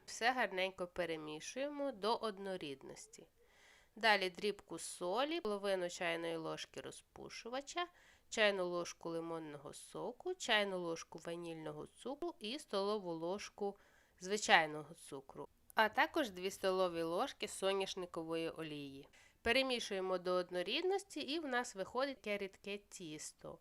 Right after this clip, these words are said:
І сюди ще додаємо столову ложку крахмалу або кукурудзяного,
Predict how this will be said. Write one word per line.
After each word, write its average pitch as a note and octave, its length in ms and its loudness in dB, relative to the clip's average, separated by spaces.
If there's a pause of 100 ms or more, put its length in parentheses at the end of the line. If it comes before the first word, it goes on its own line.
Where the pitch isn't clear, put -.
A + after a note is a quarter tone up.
І F4+ 120 4
сюди G#3 420 6
ще F#3+ 220 0
додаємо E3 600 -2
столову F#3+ 560 0
ложку E3+ 440 -2
крахмалу C4+ 800 0 (340)
або F#3+ 300 2
кукурудзяного, B3+ 1000 0